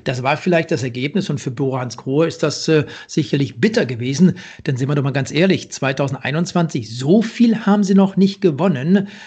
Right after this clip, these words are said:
Da sind die, die Siege von, äh, Maximilian Schachmann zum Beispiel, dann haben wir natürlich auch den Sieg, ja, von, von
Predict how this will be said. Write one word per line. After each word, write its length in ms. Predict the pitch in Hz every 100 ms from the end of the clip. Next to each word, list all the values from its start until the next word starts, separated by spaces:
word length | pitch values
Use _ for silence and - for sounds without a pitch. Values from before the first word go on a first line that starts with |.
| -
Da 100 | 139
sind 340 | 123 151 175 -
die, 320 | 151 147 139
die 140 | 139
Siege 380 | 120 160 165 170
von, 480 | - 151 147 147 143
äh, 280 | 139 135 139
Maximilian 640 | 139 139 143 - 127 120 110
Schachmann 400 | 196 190 175 170
zum 160 | 170
Beispiel, 420 | 151 156 147 - 139
dann 180 | 135
haben 140 | 117 135
wir 60 |
natürlich 500 | 127 110 - 147 -
auch 160 | 139 127
den 320 | - 131 123
Sieg, 400 | 113 139 147 - - -
ja, 220 | 127 127 - - - -
von, 360 | - 139 131
von 320 | 113 127 127